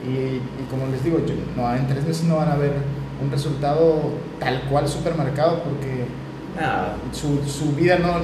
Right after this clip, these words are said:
Speaker 1: no ha sido así. Pero llegan al punto en que, eh, con esta persona que te digo, el, el nutriólogo,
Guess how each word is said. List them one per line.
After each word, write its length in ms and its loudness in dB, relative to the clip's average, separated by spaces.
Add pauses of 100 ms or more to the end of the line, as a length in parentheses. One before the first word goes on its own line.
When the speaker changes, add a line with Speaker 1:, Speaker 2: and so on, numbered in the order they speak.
(120)
Speaker 1:
no 80 10
ha 60 8
sido 260 4
así. 200 0 (1300)
Pero 180 2
llegan 280 6
al 120 2
punto 300 2
en 100 4
que, 160 2
eh, 80 0 (280)
con 140 2
esta 180 4
persona 380 0
que 80 -4
te 120 -2
digo, 120 2
el, 140 4
el 680 -4
nutriólogo, 380 -2